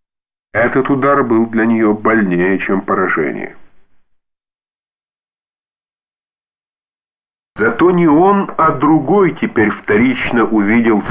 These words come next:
смуглое, растерянное лицо и смотрел на него долгим, опытным,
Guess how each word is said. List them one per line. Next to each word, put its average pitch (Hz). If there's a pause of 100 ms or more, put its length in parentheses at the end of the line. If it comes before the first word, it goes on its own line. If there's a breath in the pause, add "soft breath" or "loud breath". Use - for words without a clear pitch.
смуглое, 110
растерянное 98
лицо 135 (720 loud breath)
и -
смотрел 110
на 117
него 110
долгим, 120
опытным, 123